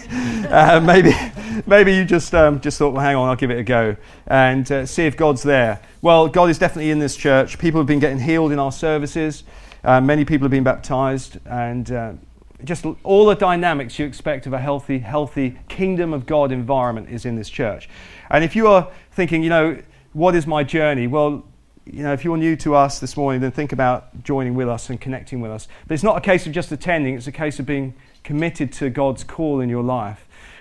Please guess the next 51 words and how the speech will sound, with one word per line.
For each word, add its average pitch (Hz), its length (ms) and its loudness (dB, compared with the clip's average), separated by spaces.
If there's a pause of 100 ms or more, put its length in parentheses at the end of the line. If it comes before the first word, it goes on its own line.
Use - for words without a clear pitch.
And 147 100 0
as 160 140 -4
we 180 80 -2
look 190 180 0
at 170 100 -4
this, 156 320 -6
uh, 143 240 4
subject 151 320 -6
this 127 160 -10
morning, 139 280 -2
running 160 260 4
with 143 140 0
endurance, 139 520 -2
this 147 160 -10
is 131 160 -10 (280)
the 139 80 -4
penultimate 156 920 -2
session. 113 440 -8
Adam 139 420 -4 (320)
has 123 240 -4
done 135 180 -4
a 120 40 -2
great 160 260 2
job 139 160 -2
already 139 300 0
in 123 80 -2
this 117 120 -6
series, 139 380 -2
and 127 60 -4
he'll 117 180 -4
be - 80 -12 (200)
finishing 156 380 -4
up 139 140 -2
next 131 320 -10
week 131 400 -4 (200)
for 117 340 -4
us. 113 240 -8
In 131 100 -4
fact, 151 220 0
I - 20 0
want 151 140 0
to 131 100 -4
commend 139 320 -2
Deborah 135 380 -2
as 123 100 -8
well. 131 140 -2
She - 120 -14
did 139 140 -4
a 127 60 -4
great 127 320 -4
job 123 360 -4